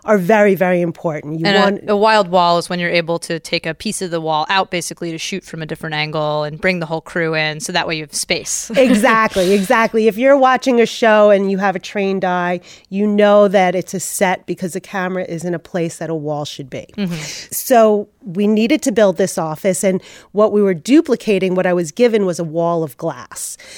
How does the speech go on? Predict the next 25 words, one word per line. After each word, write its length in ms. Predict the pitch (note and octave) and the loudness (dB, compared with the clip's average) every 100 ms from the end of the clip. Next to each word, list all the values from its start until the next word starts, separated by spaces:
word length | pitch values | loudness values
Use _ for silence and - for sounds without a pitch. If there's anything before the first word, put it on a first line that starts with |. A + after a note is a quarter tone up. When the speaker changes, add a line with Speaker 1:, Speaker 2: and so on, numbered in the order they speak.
| - - | -20 -8
Speaker 1:
So 340 | - G#3 G3 | 2 4 4
that 380 | F3+ A#3 B3+ B3+ | 2 2 2 2
is 220 | B3 A3 | 0 0
always 420 | G3 F#3+ F#3+ D3+ | 0 2 0 -2
deadly 480 | C3 E3+ D#3 D#3 D#3 | -6 -6 -4 -4 -4
when 220 | D#3 E3 | -2 -2
you're 100 | E3 | -2
doing 340 | E3 G3+ G#3+ A3 | -2 0 2 0
sets 440 | - F#3 D#3+ - | -4 -4 -4 -6
on 120 | E3 | -4
low 140 | D#3+ D#3 | -4 -4
budget, 320 | D#3+ D#3 E3 | -6 -8 -8
because 240 | F3 F#3 | -6 -6
what 160 | F#3+ G3 | -6 -4
you 140 | G#3 | -4
really 300 | F#3+ G3+ G#3+ | 0 2 2
want 260 | G3 F#3 F3 | 0 -2 -2
is 140 | D#3 | -6
a 40 | F3 | -10
translite 880 | - B3 A3+ A3+ G#3+ E3 D3+ D3 - | -10 -4 -2 -2 -4 -6 -6 -8 -10
of 140 | D#3+ | -12
what 200 | D3 E3+ | -8 -8
would 160 | F3+ D#3+ | -6 -6
be 260 | D#3 D3+ - | -6 -8 -8
outside 880 | E3 D#3 - - E3+ D3+ C#3+ C3+ C3+ | -6 -6 -6 -8 -6 -6 -6 -10 -14